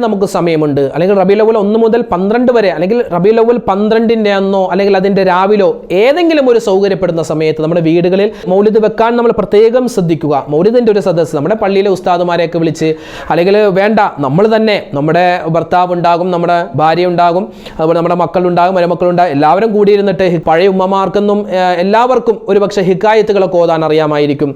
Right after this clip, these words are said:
അല്ലെങ്കിൽ നമുക്കത് നോക്കി നോക്കി പതുക്കെ പതുക്കെ ഓതിയെടുക്കാവുന്നതാണ്. അപ്പോൾ ഹിക്കായത്തുകളൊക്കെ ഓതിയിട്ട് ആ ബൈത്തുകൾ എല്ലാവരും കൂടി ചൊല്ലുക. ഇനി അതിന് പറ്റില്ല എങ്കിൽ പ-, പള്ളിയിലെ ഉസ്താദുമാരെ അല്ലെങ്കിൽ നമ്മുടെ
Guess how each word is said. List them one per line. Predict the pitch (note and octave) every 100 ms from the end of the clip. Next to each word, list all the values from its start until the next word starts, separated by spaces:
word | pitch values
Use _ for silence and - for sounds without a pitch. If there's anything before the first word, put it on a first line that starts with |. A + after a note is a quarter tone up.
| - - -
അല്ലെങ്കിൽ | G#3+ C#4
നമുക്കത് | C4 C4+ C4+ A#3
നോക്കി | A3+ A#3+
നോക്കി | A3+ G#3+ G3+
പതുക്കെ | F#3+ F#3+
പതുക്കെ | F#3+ F3+ F3+
ഓതിയെടുക്കാവുന്നതാണ്. | F3 F#3 E3 E3+ D#3+ D3+ C#3+ B2 - - D3
അപ്പോൾ | E3+ E3
ഹിക്കായത്തുകളൊക്കെ | D#3+ E3+ E3+ E3+ D#3+ D#3+ D#3+ D3 D3
ഓതിയിട്ട് | D3+ E3 D3+ G#3 F3+
ആ | D#3+ C#3
ബൈത്തുകൾ | D#3 D3+ F3 D#3+
എല്ലാവരും | D3+ D#3 D#3+ D3+
കൂടി | D3+ D3
ചൊല്ലുക. | D3 D3+ E3 A#3+ - - -
ഇനി | G#3+
അതിന് | A#3 B3+
പറ്റില്ല | G#3 F#3+ F3 E3+
എങ്കിൽ | E3 D#3+ D#3+
പ-, | D#3+ D3+
പള്ളിയിലെ | D#3+ D#3+ D#3
ഉസ്താദുമാരെ | D3+ D3+ D3 D3 D3+ D#3+
അല്ലെങ്കിൽ | D3+ D#3 D3+ - -
നമ്മുടെ | D3+